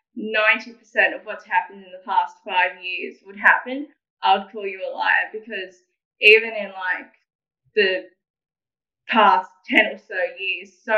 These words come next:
much has changed so fast. Everything the Coalition for Traditional Marriage fought for,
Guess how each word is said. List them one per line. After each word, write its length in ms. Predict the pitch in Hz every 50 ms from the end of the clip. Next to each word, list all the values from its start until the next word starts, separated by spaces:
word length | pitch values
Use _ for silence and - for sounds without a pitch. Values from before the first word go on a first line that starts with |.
| 220 220 226
much 220 | 214 - - -
has 200 | 233 208 202 -
changed 480 | _ - 208 185 175 180 175 - - _
so 220 | _ _ - 208 190 185 185 -
fast. 560 | 202 180 175 170 - - - 277 320 320 _ _ _ _ _ _ _ -
Everything 640 | 214 226 233 247 247 240 - 247 220 196 196 196
the 80 | 196 202
Coalition 880 | - - 220 214 208 208 196 196 196 - - 190 185 180 180 185 180 _
for 540 | - 196 190 190 185 185 185 180 180 180 180 180
Traditional 560 | - - 208 202 202 202 202 - 214 190 185 180
Marriage 560 | 180 180 190 196 190 185 180 - - - - _
fought 320 | - 220 233 247 - - - -
for, 280 | 175 160 160 160 -